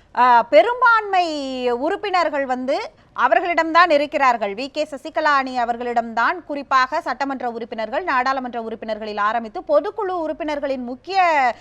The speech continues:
உறுப்பினர்கள் எல்லாமே அங்கு இருக்கும் பொழுது, அஹ், கடந்த கால உச்சநீதிமன்ற வரலாற்று, வழக்கு வரலாற்றில் பெரும்பான்மைக்காக கொடுக்கப்பட்டிருக்கக்கூடிய, அஹ், உத்தரவுகள் உங்களுக்கும் தெரிந்திருக்கும். அது குறித்து உங்களுடைய கருத்து?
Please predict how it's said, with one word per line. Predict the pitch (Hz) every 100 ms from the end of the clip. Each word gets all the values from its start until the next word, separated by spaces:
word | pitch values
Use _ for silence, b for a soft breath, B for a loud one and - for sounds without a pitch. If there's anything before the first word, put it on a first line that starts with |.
| B
உறுப்பினர்கள் | 277 311 349 311 302
எல்லாமே | 247 254 302 359
அங்கு | 277 277
இருக்கும் | 285 285 311
பொழுது, | 247 214 214 320 320 B B
அஹ், | 262 269 254 220
கடந்த | 277 339 415
கால | 381 381 403
உச்சநீதிமன்ற | 311 285 381 392 370 330 302 294 294 294 240
வரலாற்று, | 247 302 311 311
வழக்கு | 240 294 339
வரலாற்றில் | 269 254 302 285 254 302 302
பெரும்பான்மைக்காக | 302 370 370 349 339 311 277 269 277 311 330 320
கொடுக்கப்பட்டிருக்கக்கூடிய, | 277 320 294 247 247 254 240 247 240 269 294 285 B B
அஹ், | 254 254
உத்தரவுகள் | 247 - 403 370 320 330
உங்களுக்கும் | 294 320 311 320
தெரிந்திருக்கும். | - 277 285 226 311
அது | 302 262 320
குறித்து | 330 339
உங்களுடைய | 294 254 226 202
கருத்து? | 202 185 -